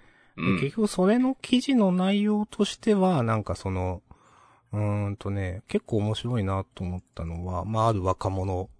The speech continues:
Speaker 2: との対談形式みたいになってたんですけど、なんか、いや、自分はなんか汲み取れないみたいな。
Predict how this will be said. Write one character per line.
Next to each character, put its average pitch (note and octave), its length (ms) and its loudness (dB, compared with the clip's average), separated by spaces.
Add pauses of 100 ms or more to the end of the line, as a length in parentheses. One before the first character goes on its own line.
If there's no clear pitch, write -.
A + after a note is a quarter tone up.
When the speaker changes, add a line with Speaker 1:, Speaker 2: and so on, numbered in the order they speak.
Speaker 2:
と G2+ 100 -2
の E2+ 120 -2
対 G2 240 -2
談 F#2+ 160 -2
形 F#2 160 -4
式 - 120 -10
み E2 80 -6
た - 80 -8
い E2+ 40 -8
に F2 40 -8
な F2 80 -8
っ - 20 -20
て - 100 -20
た D2 80 -16
ん D2 40 -12
で D2 40 -12
す - 80 -16
け D#2+ 100 -12
ど、 - 160 -14 (680)
な A#2+ 100 -2
ん A2+ 40 -4
か、 - 180 -6 (1120)
い A#2+ 40 2
や、 A2+ 40 2
自 A#2 160 0
分 G#3 200 8
は A3+ 80 6
な A3+ 100 6
ん - 20 2
か - 180 -4
汲 - 140 2
み F3+ 160 8
取 C4 180 4
れ D4 40 6
な C#3+ 140 6
い F2+ 60 2
み F#2 120 0
た E2 140 -2
い D#2+ 60 -4
な。 - 140 -12